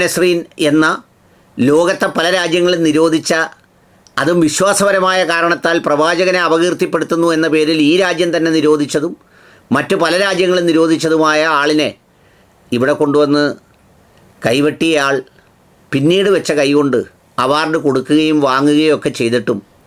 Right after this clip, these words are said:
ഒരു നിലവിളിയും കേട്ടില്ല, ആരും എതിർത്തതുമില്ല. വന്നു, അവരെ വഴിക്ക് പോയി. സംഗതി ഒന്ന് കൊഴുപ്പിക്കാൻ വേണ്ടി രവിപിള്ള അദ്ദേഹത്തിൻ്റെ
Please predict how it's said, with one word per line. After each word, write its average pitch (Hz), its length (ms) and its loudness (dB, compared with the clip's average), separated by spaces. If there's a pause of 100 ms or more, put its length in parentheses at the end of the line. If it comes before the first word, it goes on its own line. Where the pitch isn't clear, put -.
ഒരു 120 240 2
നിലവിളിയും 156 480 2
കേട്ടില്ല, 110 320 -2 (540)
ആരും 127 360 0
എതിർത്തതുമില്ല. 135 560 0 (420)
വന്നു, 127 340 2 (300)
അവരെ 131 200 2
വഴിക്ക് 123 320 -2
പോയി. 98 180 0 (960)
സംഗതി 160 360 0
ഒന്ന് 180 160 0
കൊഴുപ്പിക്കാൻ 185 460 0 (100)
വേണ്ടി 151 220 -2 (840)
രവിപിള്ള 170 480 0
അദ്ദേഹത്തിൻ്റെ 180 460 0